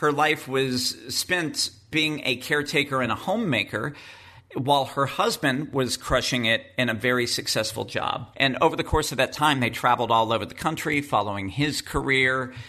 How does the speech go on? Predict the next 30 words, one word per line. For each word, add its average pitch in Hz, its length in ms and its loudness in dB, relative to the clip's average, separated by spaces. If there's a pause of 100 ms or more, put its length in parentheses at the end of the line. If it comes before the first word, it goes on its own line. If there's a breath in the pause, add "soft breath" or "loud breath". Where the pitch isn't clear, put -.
(160 loud breath)
You 117 120 -6
know, 107 160 -2
so 113 180 -2
she 165 220 0
sort 151 200 0
of 143 80 -2
handled 131 380 0
things. 120 320 -2
He 127 160 -4
was 123 220 -4
the 110 100 -4
breadwinner. 110 720 -4 (140)
But 190 140 -4
she 185 200 2
had 202 280 2
this 196 180 -2
dream 165 300 0
to 127 80 -4
start 139 360 2
a 120 100 4
health 117 300 -2
coaching - 380 -6
business. - 460 -8 (260)
And 131 280 0
when 185 140 2
it - 160 -6
came 143 260 0
time 110 680 0
for - 160 -2
the 113 220 0